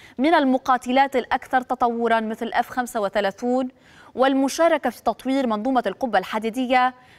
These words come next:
والذخائر الهجومية مثل ذخائر الدبابات والقنابل الموجهة بدقة والقذائف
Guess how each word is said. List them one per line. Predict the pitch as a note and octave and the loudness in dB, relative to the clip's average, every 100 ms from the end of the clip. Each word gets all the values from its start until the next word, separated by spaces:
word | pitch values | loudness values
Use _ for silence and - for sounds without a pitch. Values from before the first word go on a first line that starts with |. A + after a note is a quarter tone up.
| _ - | _ -2
والذخائر | A#3 A3+ A#3 C#4+ E4+ C4 | 2 2 2 2 4 4
الهجومية | A3+ G3+ A3+ A3 A#3 C4 C4 | 2 0 0 0 0 2 2
مثل | A#3 A3 G3 | 0 -2 -4
ذخائر | G3 C4+ A#3 | -4 -2 -2
الدبابات | G#3+ F#3 F#3+ G#3 A#3 A#3+ | 0 -2 0 2 2 2
والقنابل | A3+ G3+ A3+ A#3 A3+ | 0 -2 0 0 0
الموجهة | G#3 G3+ A#3+ A3+ A3 | -2 -2 -2 -2 -2
بدقة | G3+ G#3 - - A#3 A3+ - - _ A3 | -2 -2 -6 -2 2 2 -2 -20 _ -2
والقذائف | A#3 - A3 A#3+ A#3 A3+ A3+ | -2 0 2 2 2 0 -2